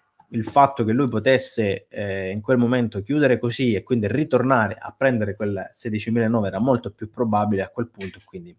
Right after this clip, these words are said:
ho preferito chiudere. E alla fine, eh, se andiamo a vedere, ho chiuso proprio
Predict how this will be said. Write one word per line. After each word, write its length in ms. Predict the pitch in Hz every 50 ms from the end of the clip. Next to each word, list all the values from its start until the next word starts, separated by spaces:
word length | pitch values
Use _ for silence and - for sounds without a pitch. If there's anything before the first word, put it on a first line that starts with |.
| _ _
ho 80 | - 120
preferito 520 | - 131 127 120 127 120 120 113 113 110
chiudere. 440 | 107 - 107 101 98 101 98 101 101 _ - - _ _
E 80 | -
alla 180 | 123 131 143 147
fine, 460 | 139 139 139 135 127 117 107 101 104 _ _ _ _ _ _ _ _
eh, 560 | - 107 110 107 104 101 98 98 95 95 -
se 80 | 101 -
andiamo 240 | - 123 131 120 110
a 40 | 113
vedere, 420 | 113 135 117 104 101 101 101 101 -
ho 100 | - 123
chiuso 640 | - - - - 98 95 - - 110 107 104 101 _ _
proprio 500 | _ - 98 85 85 _ 107 101 101 87